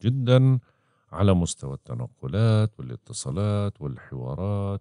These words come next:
والسفريات والعلاقة مع الأجانب أكثر. آه،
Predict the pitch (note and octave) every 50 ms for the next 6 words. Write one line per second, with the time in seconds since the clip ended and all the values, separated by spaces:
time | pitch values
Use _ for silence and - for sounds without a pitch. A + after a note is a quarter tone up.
0 | - - D2 - - - - C2+ - - B1 A#1+ A#1+ A#1+ B1 C2+ D#2+ F#2 G2+ G#2
1 | G#2 G#2 G#2 G2+ G2+ - _ - D2 D2+ D2 D2 D2 C#2+ C#2+ C2+ C2+ B1 A#1 A#1+
2 | B1+ C2 E2 D#2+ - _ - C#2+ C2 B1+ C2 B1 B1 C2 - - C2 C2+ D2+ D2+
3 | D2+ C#2+ C2 B1+ - - - - G2+ - _ _ - G#2 G2+ G2+ F#2 F#2 E2+ -
4 | - - D#2 D2+ D2 C#2+ C#2 C2+ C2+ C2 B1+ B1 A#1+ - - - -